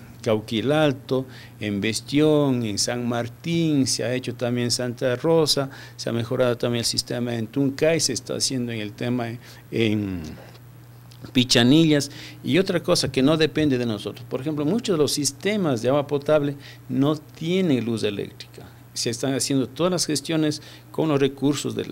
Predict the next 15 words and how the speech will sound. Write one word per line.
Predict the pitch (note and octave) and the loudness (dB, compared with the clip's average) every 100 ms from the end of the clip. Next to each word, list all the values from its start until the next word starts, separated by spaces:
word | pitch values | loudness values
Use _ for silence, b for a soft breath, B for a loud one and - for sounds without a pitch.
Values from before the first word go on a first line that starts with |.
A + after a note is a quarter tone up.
| - | -6
de | A#2+ | -2
la | C#3 | 0
municipalidad | C#3 C#3 C3+ - C3 B2+ C3 B2+ | 2 0 0 -2 -2 0 0 -2
para | - B2 A2 | -2 -2 -2
que | - G#2 | -4 -8
llegue | F#2+ C3+ A3+ G3 | -4 -2 0 0
la | D3+ | -2
luz | D3 D#3 | -2 -2
eléctrica | C#3+ C#3+ C#3 - A#2+ A2+ C#3 | 0 0 -2 -8 -6 -4 -2
a | |
los | G#3+ D3+ | -2 -2
sistemas | C#3+ C3+ D#3+ D#3 | -4 -4 -2 0
de | D#3 | 2
agua | D#3 D3+ | 2 2
potable | C#3+ C#3 C#3 B2+ | 0 2 0 0